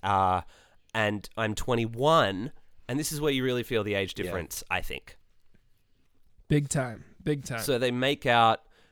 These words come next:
Speaker 1: Trevor, at the end of the show, gives Jamie his rose.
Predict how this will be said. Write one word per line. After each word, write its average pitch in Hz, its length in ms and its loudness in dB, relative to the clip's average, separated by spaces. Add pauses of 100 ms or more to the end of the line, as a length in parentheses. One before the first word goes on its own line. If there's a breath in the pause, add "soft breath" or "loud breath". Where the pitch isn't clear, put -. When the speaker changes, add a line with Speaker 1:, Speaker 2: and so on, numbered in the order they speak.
(100 soft breath)
Speaker 1:
Trevor, 143 500 4 (100)
at 120 140 -6
the 135 100 -2
end 151 120 2
of - 20 -2
the 117 60 -4
show, 107 220 0
gives 98 280 -4
Jamie 98 360 0
his 90 200 -8
rose. 117 580 2